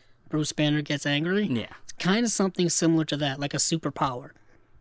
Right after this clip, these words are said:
Speaker 1: And that's kind of when I think the, there's a lot of fantasy elements in general, but that's one of the major kind of, I think,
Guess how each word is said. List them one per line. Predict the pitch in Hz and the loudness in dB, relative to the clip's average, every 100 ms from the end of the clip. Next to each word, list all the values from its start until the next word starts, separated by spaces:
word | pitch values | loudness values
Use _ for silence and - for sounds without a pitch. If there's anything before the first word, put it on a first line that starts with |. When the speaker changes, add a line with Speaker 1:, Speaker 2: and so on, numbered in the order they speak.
| _ _ - | _ _ -2
Speaker 1:
And | 151 | 2
that's | 156 - | 2 4
kind | 190 | 4
of | 180 | 6
when | 175 | 4
I | |
think | 156 165 - | 2 -2 -2
the, | 151 165 - | -4 -4 -2
there's | 180 | 0
a | 196 | 2
lot | 233 | 0
of | |
fantasy | - 190 190 165 160 | 2 4 4 4 2
elements | 147 151 151 | 2 2 0
in | 143 | 0
general, | 139 151 202 247 | 0 0 2 2
but | 165 | 2
that's | 160 - | 0 2
one | 170 | 2
of | 170 | 2
the | 151 | 2
major | 151 160 156 | 4 2 0
kind | 160 165 151 | -2 0 0
of, | 147 | 0
I | 147 | -2
think, | - 151 143 | -2 -2 -2